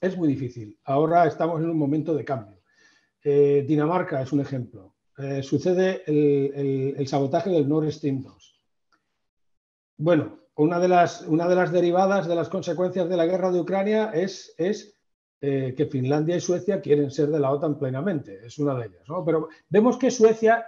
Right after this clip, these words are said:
le niega información a Dinamarca, esto está en fuentes abiertas,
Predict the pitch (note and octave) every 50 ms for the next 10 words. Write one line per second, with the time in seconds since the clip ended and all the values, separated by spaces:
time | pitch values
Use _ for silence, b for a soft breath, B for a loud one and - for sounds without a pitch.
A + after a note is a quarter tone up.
0 | - - D#3+ D#3 D3+ D3+ D#3 E3+ F#3+ G#3 G#3+ G#3 G#3 G3+ F#3+ D3 F#3+ F#3 F3+ F3+
1 | E3+ - - G#3 G3 F#3 F3 F3+ F3 E3+ E3 E3+ F#3+ F#3 - - F#3+ F3+ F3+ F#3
2 | - - _ _ _ _ _ _ _ _ _ _ _ - F3 F3 - - D3+ D3+
3 | - D3 C#3+ C3+ B2 - - D3 C3 D3 D3+ D#3 E3+ F3+ F3 D3+ - - F3 F3
4 | - _